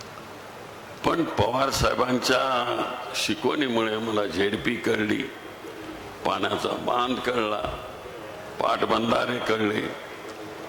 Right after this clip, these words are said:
आणि मग पुढे तर सगळंच ते लागत गेलं. आत्ता जयंतराव सांगत होते की मी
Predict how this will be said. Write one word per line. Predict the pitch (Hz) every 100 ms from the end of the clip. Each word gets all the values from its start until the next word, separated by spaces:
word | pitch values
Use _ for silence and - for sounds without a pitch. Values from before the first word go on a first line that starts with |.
| - -
आणि | 147 147
मग | 139
पुढे | 120 123 123 127
तर | 123 110 110 -
सगळंच | - 110 113 120 113 - 113 110 - -
ते | - - - - - - - - - - - -
लागत | 135 101 95 90 101
गेलं. | - - - - - - - - - - - - - - - - 160 165 160 - - - - - - - - - - - - - - - - - - - - - - - - - - -
आत्ता | - -
जयंतराव | - 95 110 127 127 139 135
सांगत | - 117 127 127
होते | 120 110 127
की | - 127
मी | 123 131 123 110